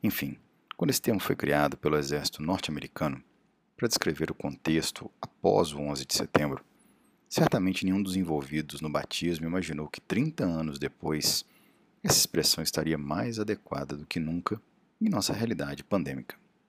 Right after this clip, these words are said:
A cada dia, o mundo mais conectado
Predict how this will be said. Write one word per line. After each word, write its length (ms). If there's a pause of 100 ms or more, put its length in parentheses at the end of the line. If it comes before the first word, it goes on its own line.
(840)
A 80
cada 200
dia, 340 (460)
o 40
mundo 320
mais 380
conectado 680